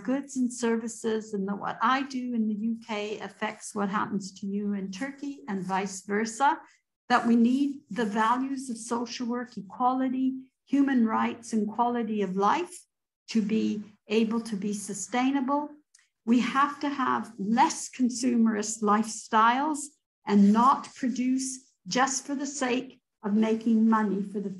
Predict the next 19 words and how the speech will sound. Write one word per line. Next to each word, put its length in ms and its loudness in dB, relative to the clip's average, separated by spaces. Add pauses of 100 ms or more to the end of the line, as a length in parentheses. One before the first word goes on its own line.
few, 360 0 (580)
um, 540 4
that 200 2
we 120 2
have 220 -2
to 80 -12
share 480 0
the 180 2
Earth's 300 0
resources 1000 0 (260)
equitably 920 2 (560)
between 400 6
the 60 4 (120)
global 300 6
north 400 2
and 120 0
the 60 0 (120)
global 300 0
south, 640 2